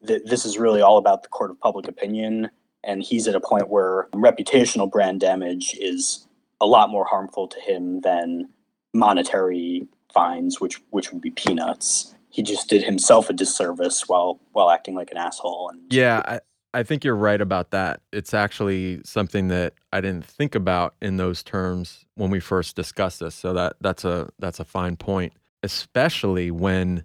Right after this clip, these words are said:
Speaker 2: he's not playing great tennis. These outbursts are only further damaging his stock as a brand and as a personality and all of those things. So hopefully he'll have a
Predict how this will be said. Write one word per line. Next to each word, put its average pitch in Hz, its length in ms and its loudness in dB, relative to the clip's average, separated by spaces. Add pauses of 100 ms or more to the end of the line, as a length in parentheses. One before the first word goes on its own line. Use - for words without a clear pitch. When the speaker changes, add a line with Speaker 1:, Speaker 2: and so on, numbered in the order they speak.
Speaker 2:
he's 101 300 -4
not 107 260 2
playing 101 300 0
great 92 240 0
tennis. 110 560 -4 (840)
These 110 200 2
outbursts 95 560 2
are - 260 -2
only 104 360 0
further 98 840 0 (540)
damaging 95 480 0
his 85 420 -4
stock - 560 -2
as 87 140 0
a 92 40 -2
brand 92 720 -2
and 87 520 -4
as 87 140 -2
a 87 60 -4
personality 90 760 -2
and 85 120 -2
all 95 140 0
of 82 120 -4
those 76 260 -6
things. 71 280 -12
So 85 320 -6 (100)
hopefully 101 420 0
he'll 87 420 0 (120)
have 90 160 0
a 85 280 0